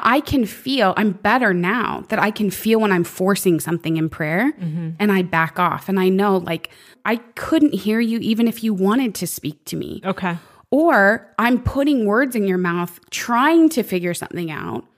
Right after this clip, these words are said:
Speaker 1: I don't know. Even times the Lord has given me a scripture, if I'm not letting him love me in that scripture, it doesn't take root. I went through many years, and I can still slip into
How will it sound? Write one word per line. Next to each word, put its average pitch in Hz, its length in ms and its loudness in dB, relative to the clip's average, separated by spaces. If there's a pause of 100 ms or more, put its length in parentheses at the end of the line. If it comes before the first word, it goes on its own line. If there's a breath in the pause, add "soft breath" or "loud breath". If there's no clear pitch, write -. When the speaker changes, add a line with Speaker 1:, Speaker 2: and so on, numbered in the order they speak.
(420)
Speaker 1:
I 277 120 -4
don't 359 180 2
know. 285 260 2
Even 330 320 4
times 277 300 -2
the 254 80 0
Lord 233 180 0
has 196 160 -2
given 214 340 0
me 202 160 2
a 196 60 2
scripture, 196 560 -4
if 208 160 -2
I'm 262 140 4
not 277 200 2
letting 208 400 0
him 180 320 -2
love 190 300 0
me 285 160 4
in 185 140 2
that - 180 -6
scripture, 175 600 -6 (920)
it 202 120 -4
doesn't 196 300 0
take 180 260 -6
root. 180 280 -4 (480)
I 247 220 4
went 247 360 0
through 226 140 0
many 240 680 2 (240)
years, 202 520 0
and 196 100 -2
I 185 60 2
can 190 160 -2
still 190 300 -2
slip 180 320 -6
into 170 520 -4